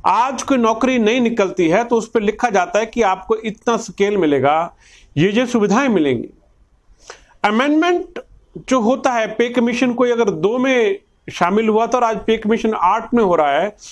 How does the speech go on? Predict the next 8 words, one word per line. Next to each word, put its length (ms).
तो 80
दोनों 340
की 520
सैलरी 360
में 140
बहुत 260
फर्क 280
है। 140